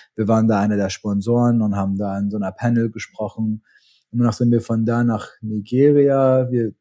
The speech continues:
äh, machen da ein Büro auf. Wir haben da acht Leute im Moment und, äh, schauen uns seit einiger Zeit nach Büro um und haben da Büros besucht und, äh,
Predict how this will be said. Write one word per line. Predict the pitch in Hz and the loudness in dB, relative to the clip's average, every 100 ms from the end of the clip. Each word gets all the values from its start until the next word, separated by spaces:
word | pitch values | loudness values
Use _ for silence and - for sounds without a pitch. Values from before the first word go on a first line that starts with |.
| - | -14
äh, | 107 107 104 98 | -8 -6 -6 -6
machen | 101 104 107 - 107 | -6 -4 -4 -2 -2
da | 104 | 0
ein | 107 | 0
Büro | 110 113 123 | 0 2 2
auf. | 113 113 | 2 -2
Wir | 117 | -2
haben | 113 | -2
da | 110 | -2
acht | 123 - 123 | -2 -6 -4
Leute | 117 131 143 | 0 0 0
im | 135 | -2
Moment | 143 143 143 143 135 - | -2 0 0 -2 -4 -8
und, | 117 101 | -6 -6
äh, | 107 104 98 - - _ | -6 -6 -6 -10 -20 _
schauen | - 120 113 110 | -6 -2 0 0
uns | 110 - | -2 -4
seit | 107 107 _ _ - | -6 -6 _ _ -12
einiger | 117 120 107 98 | -4 -2 -2 -4
Zeit | - 107 113 | -6 -6 -6
nach | 101 101 | -8 -4
Büro | 113 107 123 127 117 | -2 0 2 2 2
um | 117 | 0
und | 110 110 | -2 -4
haben | 101 101 107 | -4 -2 -2
da | 104 | -2
Büros | 110 101 113 - | -2 -2 -2 -4
besucht | 117 104 113 - - | -6 -4 -4 -6 -12
und, | 104 101 98 | -6 -6 -6
äh, | - 104 95 90 | -12 -10 -8 -10